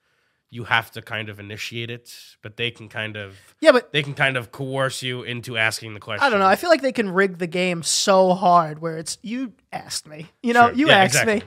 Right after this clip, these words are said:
Speaker 2: It's like, uh, "Do you have any cash on you?" It's like, "No, no, no. You see, I was just asking him if he had any 'cause I might have wanted McDonald's." You know, it's like bullshit.
Speaker 1: Oh, what's going on with my flaps?
Speaker 2: I got a lot of flaps.
Speaker 1: Ugh.
Speaker 2: Oh. Oh. Oh my God.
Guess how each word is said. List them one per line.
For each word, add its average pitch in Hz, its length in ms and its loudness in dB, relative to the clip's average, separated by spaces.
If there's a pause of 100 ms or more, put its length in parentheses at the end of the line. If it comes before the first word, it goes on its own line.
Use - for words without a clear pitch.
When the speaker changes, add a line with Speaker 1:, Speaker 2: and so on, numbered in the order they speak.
(140)
Speaker 2:
It's - 80 -10
like, - 320 -2
uh, 175 220 0
"Do 170 80 -8
you 165 60 -10
have 185 140 -6
any 180 280 -6
cash 185 400 -8
on 233 160 -4
you?" 285 180 -8
It's 302 100 -16
like, 202 120 -18
"No, 254 160 0
no, 262 80 0
no. 240 60 0
You 226 60 -4
see, 240 140 -6
I 233 60 2
was 226 80 -2
just - 160 -14
asking 233 320 -4
him 233 100 -8
if 202 80 -8
he 214 120 -12
had 214 220 -2
any 202 140 -4
'cause 185 160 -8
I 180 60 -4
might 196 160 -2
have 196 80 -6
wanted 196 280 -8
McDonald's." 170 840 -6 (360)
You - 120 0
know, 233 180 4
it's 269 160 -4
like 254 160 -12
bullshit. 175 460 -10 (120)
Speaker 1:
Oh, - 40 -20
what's - 140 -20
going 147 200 -14
on 139 60 -12
with 127 100 -14
my 127 80 -20
flaps? - 800 -18 (260)
Speaker 2:
I 147 60 -20
got 180 120 -14
a - 20 -12
lot 175 180 -4
of 180 60 -8
flaps. - 580 -20 (160)
Speaker 1:
Ugh. 143 180 -10 (400)
Speaker 2:
Oh. 208 320 -2 (1040)
Oh. 240 400 2 (120)
Oh 302 80 0
my 196 100 -6
God. 170 380 -6